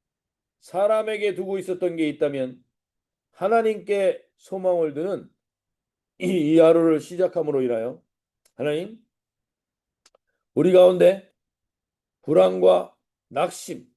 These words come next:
세상의 모든 것들로 인하여 불안과 낙심을 가져왔던 것들이 있다면 오늘 하나님께 소망을 두는 이 여인처럼 믿음으로 반응하며 나아가게 될 때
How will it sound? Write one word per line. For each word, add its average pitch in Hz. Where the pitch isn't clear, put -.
세상의 208
모든 214
것들로 190
인하여 143
불안과 175
낙심을 196
가져왔던 156
것들이 120
있다면 87
오늘 135
하나님께 220
소망을 220
두는 131
이 180
여인처럼 180
믿음으로 240
반응하며 165
나아가게 143
될 95
때 214